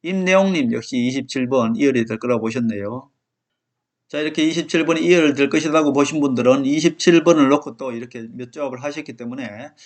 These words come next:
그래도 오 등 이상 당첨될 확률이 상당히 높죠.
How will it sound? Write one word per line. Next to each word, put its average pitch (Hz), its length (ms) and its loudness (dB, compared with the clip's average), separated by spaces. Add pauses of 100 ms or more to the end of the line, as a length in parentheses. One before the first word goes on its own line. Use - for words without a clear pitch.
(160)
그래도 135 320 -8
오 139 140 -4
등 147 100 -4
이상 139 480 -6 (220)
당첨될 131 460 -12
확률이 135 280 -10
상당히 127 380 -6
높죠. 123 560 -8